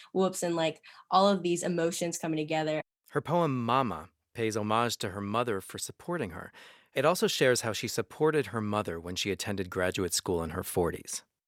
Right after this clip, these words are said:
Speaker 1: I'm sitting on my mama's bed, and she's on the brink of breaking down over her homework. I can see the glint of a blinking cursor and the tears glossing over her eyes as her hands search for words in a language all too foreign to her.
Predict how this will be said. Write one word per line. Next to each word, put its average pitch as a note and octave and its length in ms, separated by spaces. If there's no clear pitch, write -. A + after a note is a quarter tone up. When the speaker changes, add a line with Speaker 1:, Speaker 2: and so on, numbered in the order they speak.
Speaker 1:
I'm A#3+ 120
sitting D4 460
on A#3+ 160
my A3+ 140
mama's G#3+ 380
bed, B3 420
and G#3+ 100
she's G#3+ 180
on G#3+ 120
the G3+ 60
brink B3+ 400
of A3 180
breaking G#3 320
down A3+ 360
over G3 220
her F#3 240
homework. F#3 340
I G3+ 60
can G#3 160
see A3 140
the G3+ 120
glint A#3+ 380
of A3+ 180
a G#3 60
blinking G#3 380
cursor A#3+ 540
and G#3 140
the G3 120
tears G#3 400
glossing A#3 580
over G3+ 180
her G3 300
eyes A3+ 560
as G#3 120
her G#3 120
hands A#3 500
search B3 400
for G#3+ 160
words A3+ 460
in G3+ 80
a G3 80
language G#3+ 640
all A#3+ 220
too A#3+ 240
foreign A3 420
to F3 180
her. - 80